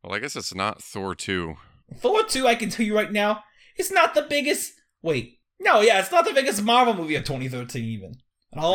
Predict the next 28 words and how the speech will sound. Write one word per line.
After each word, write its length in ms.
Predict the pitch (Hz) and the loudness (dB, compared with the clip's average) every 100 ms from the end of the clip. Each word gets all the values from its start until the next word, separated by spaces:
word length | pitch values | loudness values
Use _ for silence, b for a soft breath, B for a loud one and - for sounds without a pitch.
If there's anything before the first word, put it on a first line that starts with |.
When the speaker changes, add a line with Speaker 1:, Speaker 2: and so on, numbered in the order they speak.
| 233 | 4
Speaker 1:
Biggest 100 | 330 | 2
Speaker 2:
also 100 | 185 | 2
tell 100 | 208 | 4
Speaker 1:
movie 20 | |
of 60 | 170 | 4
Speaker 2:
you 60 | 160 | 2
Speaker 1:
twenty 160 | 170 | -2
thirteen. 300 | 156 80 - | -4 -8 -2
Speaker 2:
that 80 | 170 | -2
the 80 | 185 | 0
biggest 360 | 165 226 220 208 | 2 4 2 2
Mar-, 320 | 214 208 196 | 4 4 4
movie 300 | 180 185 185 | -2 -4 -2
of 120 | 170 | -2
twenty 160 | 190 185 | -2 -4
thirteen 280 | 180 165 165 | -4 -4 -8
is 140 | 143 | -8
not 220 | 139 147 | -4 -2
a 40 | 131 | -2
Marvel 280 | 131 127 120 | 0 -2 -2
movie, 280 | 87 76 - | -10 -14 -14
so 140 | - | -6
you 100 | 139 | -2
don't 140 | 160 170 | -2 -2
even 120 | 143 | -6
think 140 | 139 | -6
about 180 | 117 107 | -6 -6
Marvel. 400 | 90 71 - - | -8 -14 -18 -20